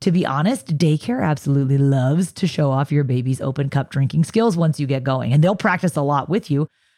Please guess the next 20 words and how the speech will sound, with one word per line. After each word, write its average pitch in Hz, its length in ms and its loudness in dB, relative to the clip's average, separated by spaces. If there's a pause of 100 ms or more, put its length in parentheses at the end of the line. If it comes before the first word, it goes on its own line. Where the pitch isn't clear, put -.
when 285 240 0
you're 311 140 0
at 302 80 2
work, 403 240 -2
which 190 80 -4
is 208 100 -2
awesome. 339 260 0
So - 140 0
I 220 120 2
have 262 200 2
an 359 120 -4
affiliate 247 540 -2
discount 185 460 0
code 156 240 0
for 165 220 -4
Easy 175 320 4
Peasy. 170 460 0 (240)
It's - 240 -2
Katie 208 560 0
ten. 185 480 0